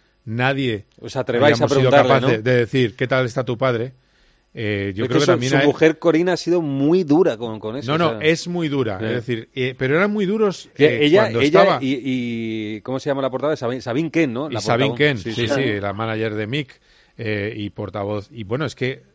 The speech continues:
Speaker 1: Willy Webber, el antiguo manager, se queja de que no puede ir a verle, el antiguo manager de, de Michael Schumacher. Bueno, eh, son muy celosos y es verdad que antiguamente, mm, recuerdo cuando yo estaba en el as, me llegaban correos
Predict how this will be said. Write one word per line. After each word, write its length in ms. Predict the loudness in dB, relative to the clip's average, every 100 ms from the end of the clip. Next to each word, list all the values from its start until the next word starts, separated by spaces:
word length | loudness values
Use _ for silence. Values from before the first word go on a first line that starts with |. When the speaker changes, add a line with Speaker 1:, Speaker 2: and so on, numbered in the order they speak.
| _
Speaker 1:
Willy 360 | -14 -8 -4 -2
Webber, 320 | -2 -2 0
el 60 | -2
antiguo 300 | -4 -8 -6
manager, 520 | -6 -6 -4 -6 -8
se 200 | -16 -14
queja 240 | -12 -6 -4
de 120 | -4
que 100 | -6
no 160 | -8
puede 220 | -6 -6 -6
ir 100 | -6
a 60 |
verle, 380 | -6 -6 -8 -16 _ _ _ _ -18
el 340 | -12 -8 -8 -10
antiguo 300 | -8 -8 -6
manager 380 | -6 -6 -8
de, 420 | -8 -8 -8 -10 -12
de 80 | -12
Michael 260 | -12 -12
Schumacher. 480 | -12 -8 -8 -8 -12 _ _ _ _ _ _ _ -8
Bueno, 380 | -4 -2 -4 -10
eh, 140 | -10
son 260 | -6 -4 -2
muy 140 | -2
celosos 640 | -2 0 0 0 0 -2 -4
y 220 | -6 -2
es 100 | -2
verdad 460 | -2 -2 -2 -2 -4
que 260 | -4 -4 -4
antiguamente, 840 | -8 -6 -4 -4 -4 -6 -6 -8 _ -18
mm, 220 | -16 -16 -16
recuerdo 360 | -14 -6 -4 -4
cuando 160 | -4
yo 60 | -6
estaba 280 | -4 -2 -2
en 80 | -2
el 100 | -2
as, 260 | -2 -6 _ _ _ _ -12
me 160 | -8
llegaban 380 | -4 0 0 0
correos 560 | -2 -2 -2 -4 -6